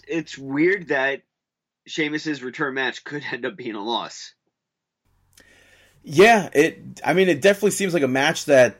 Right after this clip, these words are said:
Speaker 2: that could have Shorty G win. Ultimately, I would, I would not mind if Shorty G lost and eventually, like, went away and, and showed up again in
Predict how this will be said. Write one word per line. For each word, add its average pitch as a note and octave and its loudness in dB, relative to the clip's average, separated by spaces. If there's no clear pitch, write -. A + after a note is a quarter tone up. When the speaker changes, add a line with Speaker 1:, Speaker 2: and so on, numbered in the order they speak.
Speaker 2:
that A2+ 2
could D3 2
have C3 4
Shorty C3+ 4
G A2+ -6
win. A2 -4
Ultimately, C3 -2
I A2+ 0
would, G#2 -10
I G2 -8
would G#2 -10
not A2 -8
mind G#2+ -8
if G2+ -8
Shorty A2+ -10
G G#2+ -12
lost F#2+ -8
and G2 -12
eventually, G2+ -10
like, F#2+ -10
went G2+ -10
away G#2+ -4
and, F#2+ -12
and F#2 -18
showed G2+ -8
up G2 -8
again G2+ -10
in F2+ -16